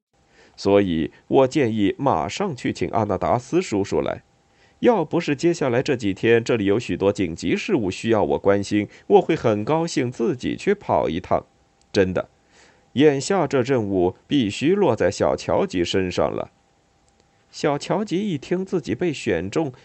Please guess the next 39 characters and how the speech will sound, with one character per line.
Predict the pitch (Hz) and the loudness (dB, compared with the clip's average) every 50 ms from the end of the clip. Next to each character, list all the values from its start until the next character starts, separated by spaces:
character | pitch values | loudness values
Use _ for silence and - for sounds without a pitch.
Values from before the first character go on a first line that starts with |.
| _ _ | _ _
心 | - - 131 110 113 120 | -6 -4 -4 -4 -4 -2
脏 | - 113 101 98 | -2 -2 -2 -2
激 | 92 - 110 110 107 | -4 -4 -4 -4 -2
动 | 107 107 104 | -2 -2 -2
得 | 98 95 | -2 -2
猛 | 95 95 80 69 73 | -2 -2 -2 -2 -6
跳 | - - - 151 151 123 | -8 -6 -6 -4 -4 -6
起 | 98 - - 65 | -6 -6 -6 -6
来， | 57 - - - _ _ _ _ _ _ _ _ _ | -6 -6 -10 -12 _ _ _ _ _ _ _ _ _
但 | _ 214 202 | _ -4 -4
他 | 185 208 196 | -2 -4 -4
还 | - - 123 104 123 175 208 | -2 0 0 0 0 0 -2
是 | - - 165 | -2 -4 -4
尽 | - - 156 139 | -2 -2 -4 -2
量 | 127 117 98 | 0 0 -2
安 | - - 151 170 175 196 190 | -2 -2 -4 -6 -6 -8 -6
静 | - 190 160 135 | -4 -4 -2 0
地 | 95 - | -2 -2
躺 | - - 98 85 87 | 0 0 -2 0 0
在 | 95 92 | -2 -2
床 | - - 90 78 76 71 104 | -2 -2 -2 -2 -2 -2 -4
上。 | - 107 87 - - _ _ _ _ _ _ _ _ _ _ _ _ _ _ _ _ _ _ | -4 -4 -4 -4 -6 _ _ _ _ _ _ _ _ _ _ _ _ _ _ _ _ _ _
因 | 120 123 127 131 | -4 -2 -2 0
为 | 117 107 107 | 0 0 0
这 | - 131 123 104 | 0 0 -2 0
个 | 107 - | 0 -2
安 | - 127 123 120 127 | 0 -2 -2 -4 -6
排 | 120 - 101 92 | -4 -2 0 0
让 | 95 127 135 117 113 | 0 0 -2 -4 -4
兔 | - - 135 110 | -4 -2 -2 -2
妈 | 107 120 123 123 | 0 -2 -4 -4
妈 | 120 110 104 | -2 -4 -4
又 | 117 165 180 156 123 | -2 -2 -2 -2 -2
有 | 110 101 80 | 0 0 0
了 | 67 69 - | 0 -2 -4
新 | - - 151 185 226 | -4 -6 -8 -8 -6
的 | 233 135 101 | -8 -8 -2
担 | - 82 92 95 82 | -2 -2 -2 -2 -4
心， | - - 92 92 87 | -4 -4 -4 -6 -6